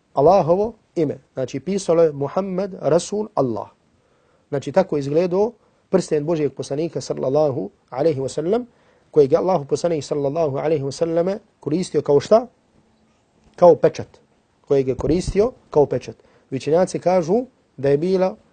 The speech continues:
znači, napisano, znači, ove tri riječi jedna ispod,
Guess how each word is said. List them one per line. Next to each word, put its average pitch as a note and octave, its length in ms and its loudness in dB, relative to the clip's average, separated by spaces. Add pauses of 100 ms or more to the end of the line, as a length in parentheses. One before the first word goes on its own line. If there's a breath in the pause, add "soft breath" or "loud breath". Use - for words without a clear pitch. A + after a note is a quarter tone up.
znači, C#3 240 -8
napisano, D#3 600 -2
znači, C#3 240 -4
ove E3+ 200 4
tri D#3+ 240 -8
riječi F3 340 -4
jedna F#3+ 320 0 (340)
ispod, F3 420 -4